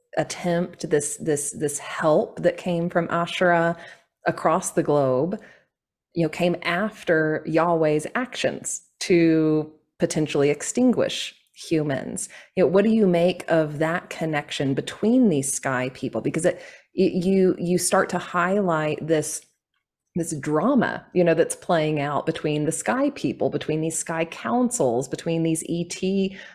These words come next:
you know, beings or races, whether it's multiple races, who have their own drama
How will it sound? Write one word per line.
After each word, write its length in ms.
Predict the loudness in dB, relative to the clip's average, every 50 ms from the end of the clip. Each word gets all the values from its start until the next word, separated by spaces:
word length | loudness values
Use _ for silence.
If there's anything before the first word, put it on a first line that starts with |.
| _ _ _
you 100 | -2 -2
know, 100 | 0 0
beings 540 | 0 0 0 2 2 2 2 2 0 2
or 140 | 0 0 2
races, 760 | 2 2 2 2 0 0 2 2 4 6 6 6 4 4 2 0
whether 240 | 0 0 0 0 -2
it's 140 | -2 -2
multiple 460 | 0 2 2 0 0 -2 0 0 2 2
races, 640 | 2 2 0 0 0 0 2 2 2 2 0 -2 -6 -12 -18 -20 -20 _ _ 0
who 560 | 4 4 6 6 6 4 4 2 0 0 -4 -10
have 260 | -4 -2 -2 -2 0 2
their 320 | 4 4 4 4 4 2
own 240 | 0 0 2 0 0
drama 680 | 0 0 0 0 0 0 -2 -2 -2 -2 -2 -2 -2